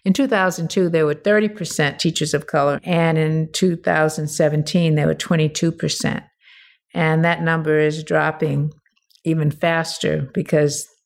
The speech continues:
the superintendent of education has continued to raise the cutoff score for the praxis test,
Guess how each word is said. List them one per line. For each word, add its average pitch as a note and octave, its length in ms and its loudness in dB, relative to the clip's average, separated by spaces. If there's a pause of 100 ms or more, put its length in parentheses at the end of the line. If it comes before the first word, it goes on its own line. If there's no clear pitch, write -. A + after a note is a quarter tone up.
(140)
the D#3 180 0
superintendent D#3+ 640 0
of D#3 100 -2
education D#3 640 0
has F#3 220 2
continued D#3 460 0
to C#3+ 180 -2
raise D#3 440 0
the - 100 -8
cutoff D#3+ 460 0
score C#3+ 560 0
for - 200 0
the C#3 100 -4
praxis - 600 -6
test, - 480 -4